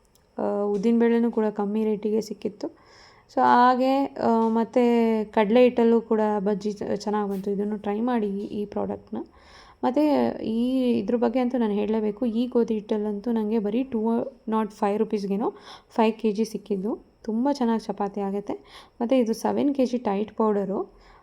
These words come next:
ಇದು actually ಓಪನ್ ಆಗಿಬಿಟ್ಟಿತ್ತು, ರಿಟರ್ನಿಗೆ ಹಾಕಿದ್ದೀನಿ. So, ಈ ಶುಗರ್ ಮತ್ತು ಆಯಿಲ್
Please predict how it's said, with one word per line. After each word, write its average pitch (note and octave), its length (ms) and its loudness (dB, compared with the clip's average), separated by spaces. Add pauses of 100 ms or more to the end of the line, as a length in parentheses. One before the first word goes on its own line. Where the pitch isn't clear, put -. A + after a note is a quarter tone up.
(240)
ಇದು G#3+ 220 0
actually G#3+ 340 -2
ಓಪನ್ G#3+ 380 0
ಆಗಿಬಿಟ್ಟಿತ್ತು, G3+ 480 -4
ರಿಟರ್ನಿಗೆ G#3 500 -2
ಹಾಕಿದ್ದೀನಿ. G3 560 -4 (300)
So, G#3 360 -4
ಈ G3 440 -4
ಶುಗರ್ A3 380 -2 (260)
ಮತ್ತು A#3+ 520 -2 (540)
ಆಯಿಲ್ G#3 320 2